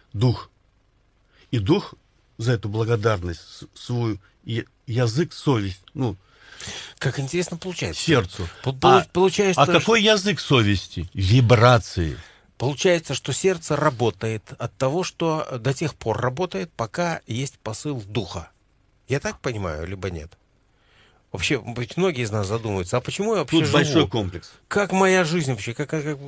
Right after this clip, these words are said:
Speaker 2: кто запустил этот механизм моего существования?
Speaker 1: А потому что, э, он сам изъявил желание прийти в этот мир.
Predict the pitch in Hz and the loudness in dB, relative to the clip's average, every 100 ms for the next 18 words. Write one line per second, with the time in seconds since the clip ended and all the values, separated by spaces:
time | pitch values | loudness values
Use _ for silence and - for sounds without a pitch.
0 | - - 185 165 160 185 - 208 139 110 | -12 0 2 2 -2 -6 -4 -2 -2 -2
1 | 107 - 117 - 139 123 95 101 101 98 | -6 -6 -6 -2 -2 -2 -4 -4 -2 -4
2 | 92 - - 123 101 85 78 78 - 92 | -6 -10 -10 -8 -6 -6 -8 -14 -16 -16
3 | 95 98 - - 104 101 120 110 - 123 | -16 -16 -20 -14 -8 -4 -2 -4 -2 0
4 | 110 95 - - 135 107 98 135 127 - | 0 -4 -10 -18 -12 -8 -6 0 0 2
5 | 147 123 - 117 98 104 104 90 101 95 | 2 2 0 0 2 2 2 2 2 2
6 | 80 67 76 _ _ _ _ _ - 120 | 0 -4 -12 _ _ _ _ _ 2 2
7 | - 104 95 95 104 87 78 | 2 0 2 2 2 0 0